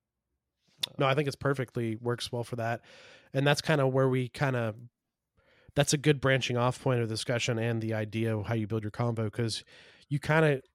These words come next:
Speaker 1: you can go more the control way that you're talking about, Mike. You could also go more the attrition way at a couple other large pieces and then f-, just intend on bringing Supreme Strange and Voodoo every game. And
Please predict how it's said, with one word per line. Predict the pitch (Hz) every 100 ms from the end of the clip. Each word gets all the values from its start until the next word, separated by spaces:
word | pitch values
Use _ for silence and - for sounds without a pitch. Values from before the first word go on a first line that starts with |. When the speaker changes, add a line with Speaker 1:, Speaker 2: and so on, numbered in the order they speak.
| -
Speaker 1:
you | 131
can | - 160 196
go | 151
more | 123 123
the | 117
control | - 117 - 117 113
way | 113 110
that | 110 107
you're | 110
talking | - 120 127 110
about, | 101 98
Mike. | 98 104
You | 113
could | -
also | 117 113 123
go | 117
more | 110 110 110
the | 104
attrition | - 127 - 113 104
way | 101 101 98 92 - - - -
at | 120
a | 113
couple | - 117 110
other | 104 104
large | 107 113 -
pieces | - 113 - 113 104
and | 107 107
then | 101
f-, | - - _ _ _ _ -
just | 139 143
intend | 120 139 131
on | 120 113
bringing | 120 113
Supreme | 117 123 117
Strange | 107 113 113 104
and | 101
Voodoo | 110 107
every | 101 98
game. | 110 107 104
And | 98